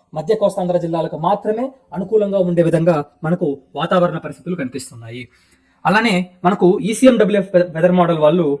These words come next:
ఒక ట్రాక్ కూడా రిలీజ్ చేసినారు. ఏమంటే ఇక్కడ మనకు బంగాళాఖాతంలో ఏర్పడే అల్పపీడనం వచ్చేసి కాస్తంత బలపడి ఒక బలహీనమైన వాయుగుండంగా మారి మధ్య కోస్తాంధ్ర జిల్లాల్లోకి ఇలా ప్రవేశించి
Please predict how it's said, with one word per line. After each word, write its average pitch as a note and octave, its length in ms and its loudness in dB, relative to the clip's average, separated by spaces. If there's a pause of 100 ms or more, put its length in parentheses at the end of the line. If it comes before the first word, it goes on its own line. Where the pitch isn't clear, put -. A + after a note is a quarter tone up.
ఒక D#3 80 -2
ట్రాక్ E3 300 0
కూడా F3+ 160 6
రిలీజ్ D#3 320 -2
చేసినారు. D3 360 -8 (300)
ఏమంటే G3 580 0 (260)
ఇక్కడ A3+ 200 2
మనకు A3 360 -2
బంగాళాఖాతంలో G#3 760 2
ఏర్పడే F#3 320 0
అల్పపీడనం F#3 500 -4
వచ్చేసి D3 480 -8 (240)
కాస్తంత F#3 420 -2
బలపడి F3+ 560 -2 (220)
ఒక F3 240 -4
బలహీనమైన G#3 520 -2
వాయుగుండంగా F3 640 0
మారి C#3+ 420 -6 (320)
మధ్య D3+ 260 2
కోస్తాంధ్ర G#3 420 -2
జిల్లాల్లోకి F3 560 0
ఇలా E3+ 100 -6
ప్రవేశించి D#3 680 -12